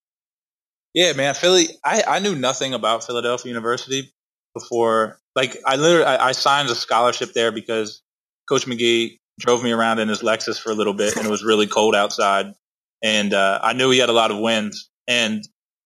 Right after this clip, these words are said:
he was like, "We wanna give you a full scholarship." And I was like, "All right, it's, it's done. That's cool. That sounds good." Like, I literally went to campus for, like, three hours. But, um, but yeah, as time went on, I mean, you see, you see the history there, and obviously just with Coach there, I mean, that's,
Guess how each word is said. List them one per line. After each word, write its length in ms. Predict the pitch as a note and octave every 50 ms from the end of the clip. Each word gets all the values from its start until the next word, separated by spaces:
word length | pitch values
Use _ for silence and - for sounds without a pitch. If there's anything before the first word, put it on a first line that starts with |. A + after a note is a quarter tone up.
| _ _
he 80 | A#2 A#2
was 80 | A#2+ A#2
like, 220 | A2+ A2 G2+ A2+
"We 100 | A#2+ C3
wanna 220 | C#3 C#3+ C3+ B2+ C3
give 120 | C3 B2
you 80 | B2 A#2+
a 40 | -
full 180 | - B2+ B2+
scholarship." 520 | A#2+ - C3+ C3 C3+ B2 A2 - B2 A2 G2+
And 80 | A2
I 40 | G#2
was 100 | G#2+ G2+
like, 140 | A2 G#2 -
"All 100 | B2 D#3+
right, 200 | F3+ F3 - - - _
it's, 180 | - B2 - - _ _ -
it's 160 | B2 B2+ -
done. 340 | C3+ D3+ E3+ D#3 A#2 G#2 G#3+ -
That's 140 | A#2+ A#2+ -
cool. 220 | - D3+ C3 G#2
That 80 | G#2 G#2+
sounds 260 | - C3+ B2+ B2 A2+
good." 240 | A2 B2+ A#2+ G#2 G2 -
Like, 160 | A2+ A2+ A#2+
I 60 | B2+
literally 320 | C3+ D3 D#3+ D#3+ D3+ C#3 C#3
went 120 | C3 B2
to 60 | - -
campus 300 | - C3 A#2+ A2+ G#2 -
for, 80 | A#2+
like, 160 | A#2 G#2+ - -
three 160 | A#2+ A#2 G#2+
hours. 320 | G#2 G2+ G2+ G#2 - - - _ _ _ _ - - - - - _ _
But, 140 | C3+ C3+ B2+
um, 360 | B2 A#2+ A#2 A2 A2 G#2+ A2 - _ _ _ _ _ _ _ _ _ _ _ _ _ _ _ _ _ _ -
but 80 | C#3
yeah, 140 | C#3+ F3 F3 D3 C3
as 140 | C3+ C#3
time 280 | - - D3 D3 C#3+ C#3
went 160 | C3+ C3 C3
on, 420 | C3+ D3 D3 C#3 C3+ C3 C3 A#2+ - _ _ _ _ _ _ _
I 40 | B2+
mean, 120 | B2 A#2+
you 100 | B2 A#2+
see, 340 | - - - C3 B2+ B2 B2 -
you 120 | B2+ B2
see 280 | B2 - - C#3+ C#3+ C#3+
the 100 | C3 A#2
history 340 | B2 B2 - - - B2 A#2+
there, 260 | A2+ A#2 A#2 A#2 A#2
and 80 | A2+ A#2
obviously 460 | A#2+ B2+ C3 B2+ A#2+ A#2+ - C3 A#2+
just 220 | - B2+ A#2 - - _ _ _ _ _ _ _ _ _ _ _ _ _ _ -
with 160 | A2+ - -
Coach 360 | - B2+ C3+ D3+ D3 - -
there, 240 | - B2 A#2+ A#2 A2+
I 40 | A2+
mean, 220 | A#2 A#2 A2+ A2+ A2+
that's, 380 | A#2+ B2+ - - - - -